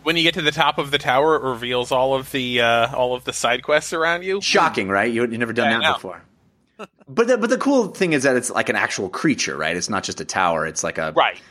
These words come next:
Speaker 1: right, right.
Speaker 2: Um, I don't know. It, it definitely uses the tropes of all of those open world games, but I think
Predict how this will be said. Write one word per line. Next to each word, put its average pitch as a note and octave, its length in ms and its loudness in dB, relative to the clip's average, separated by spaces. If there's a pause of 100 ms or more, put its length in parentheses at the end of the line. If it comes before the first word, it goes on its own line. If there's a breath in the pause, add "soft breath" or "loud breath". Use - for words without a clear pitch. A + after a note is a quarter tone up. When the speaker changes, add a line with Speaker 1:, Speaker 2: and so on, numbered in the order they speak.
(100)
Speaker 1:
right, F#2+ 260 -6
right. F#2+ 380 -8
Speaker 2:
Um, D#2 380 -6 (100)
I D#3+ 80 0
don't E3 100 2
know. B2 60 4
It, D#3+ 260 0
it F#3 120 2
definitely D#3 840 0 (840)
uses B2+ 640 0
the G#2 100 -4
tropes A2+ 500 0
of G2+ 160 -2
all G2+ 260 4
of F#2 120 -8
those F#2 240 -2
open G2 280 -6
world F#2 240 -2
games, G#2 380 -4
but G#2 140 0
I G#2+ 60 2
think B2 300 -2